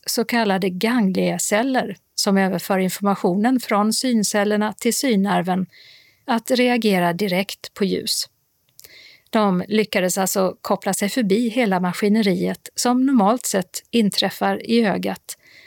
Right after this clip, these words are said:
för att istället direkt koppla en elektrisk puls mellan gangliecellerna och synnerven, fortsätter Anders Kvanta.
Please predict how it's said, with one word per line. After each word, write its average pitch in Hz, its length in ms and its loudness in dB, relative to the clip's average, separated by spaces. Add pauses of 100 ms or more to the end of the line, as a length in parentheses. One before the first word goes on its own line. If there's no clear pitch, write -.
(140)
för - 100 -2
att 180 140 -2
istället 185 580 -4
direkt 226 440 -2
koppla 202 380 -2
en 196 300 0
elektrisk 208 680 -2
puls 202 460 -2 (420)
mellan 202 480 2
gangliecellerna 196 1200 0
och 220 180 -8
synnerven, 190 840 0 (200)
fortsätter 185 640 -4
Anders 180 380 -4
Kvanta. 190 560 -6